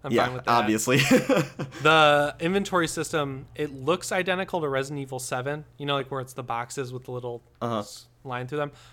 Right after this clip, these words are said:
Speaker 1: But, uh, when, the part I played, Leon only had, like, six slots or something in his
Speaker 2: Okay,
Speaker 1: inventory,
Speaker 2: so it's
Speaker 1: so
Speaker 2: probably,
Speaker 1: it's
Speaker 2: like,
Speaker 1: limited.
Speaker 2: almost like an attaché case system in the game where you can get more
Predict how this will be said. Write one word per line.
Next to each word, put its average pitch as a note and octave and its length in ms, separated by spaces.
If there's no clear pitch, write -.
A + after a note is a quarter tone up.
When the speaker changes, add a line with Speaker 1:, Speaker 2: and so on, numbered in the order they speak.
Speaker 1:
But, C3+ 260
uh, B2 360
when, B2+ 260
the B2+ 60
part D#3 180
I C#3 100
played, C3 280
Leon B2+ 220
only B2+ 180
had, B2+ 140
like, A#2+ 140
six - 280
slots A2+ 340
or A2+ 60
something - 380
in B2+ 60
his A#2+ 100
Speaker 2:
Okay, B2 60
Speaker 1:
inventory, A#2 100
Speaker 2:
so A#2+ 140
it's A2 80
Speaker 1:
so - 40
Speaker 2:
probably, A2 220
Speaker 1:
it's G2+ 60
Speaker 2:
like, G2+ 100
Speaker 1:
limited. - 240
Speaker 2:
almost G#2 240
like G2+ 100
an G2 60
attaché F#2 540
case - 500
system - 480
in F#2+ 80
the F#2 60
game F#2+ 220
where F#2+ 80
you F#2+ 60
can G2 120
get F#2 160
more F2+ 440